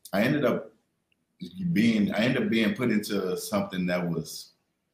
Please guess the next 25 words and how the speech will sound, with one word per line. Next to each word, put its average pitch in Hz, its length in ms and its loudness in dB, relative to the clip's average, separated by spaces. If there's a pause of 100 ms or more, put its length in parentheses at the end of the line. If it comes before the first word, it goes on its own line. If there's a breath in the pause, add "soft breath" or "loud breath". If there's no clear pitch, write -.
(520)
it, 104 60 0
it 104 580 -2
fall 110 220 4
into 104 180 0
the 92 140 4
audio 95 640 2
that 87 440 0 (760)
for 95 200 0
movies 92 440 2
with, 92 160 -2
with 90 180 -2
Brandon. 104 320 0
You 87 140 0
know, 87 160 -2
Brandon 98 320 2
started 92 360 -6
taking 95 200 -2
me 92 60 -4
along 90 360 -4
on 87 100 -4
different 90 320 -10
sets - 440 -2
and 82 240 -2
showing 98 360 -2
me 90 300 -4